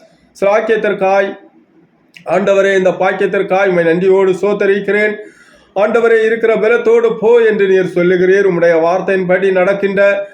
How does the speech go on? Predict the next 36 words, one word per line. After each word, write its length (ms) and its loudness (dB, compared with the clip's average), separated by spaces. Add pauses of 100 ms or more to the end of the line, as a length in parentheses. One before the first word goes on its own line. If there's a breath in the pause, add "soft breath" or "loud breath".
(140 loud breath)
கிருபைகளை, 520 2
நல்ல 220 2
நேரத்தை 400 0
எங்களுக்கு 320 -2
நீர் 200 -2
தாரும். 520 -4 (180 soft breath)
இந்த 160 0
பூமியிலே 540 2
எந்த 200 0
பொல்லாப்பான 680 0
காரியத்தையும் 540 -2
செய்யாத 460 -2
படிக்கு, 500 -4 (280 loud breath)
ஆண்டவரே, 460 -2
உமக்கு 300 -2
பிரியமான 520 -2 (120)
காரியங்களை 500 -2
செய்ய, 580 -2 (220 loud breath)
உம்முடைய 260 0
சித்தத்தின்படி 720 -2
நடக்க 460 0
தக்கதான 580 -2
நல்ல 200 0
நேரத்தை 420 0
எங்களுக்கு 280 -4
நீர் 200 -2
தாரும். 560 -4 (200)
இந்த 220 -2
காலை 320 0
நேரத்திலும் 580 2
ஆண்டவரே, 380 0
உம்முடைய 300 0
கருத்தில் 320 -2
எங்களை 240 0
ஒப்பு 300 -2
கொடுக்கிறோம். 440 -2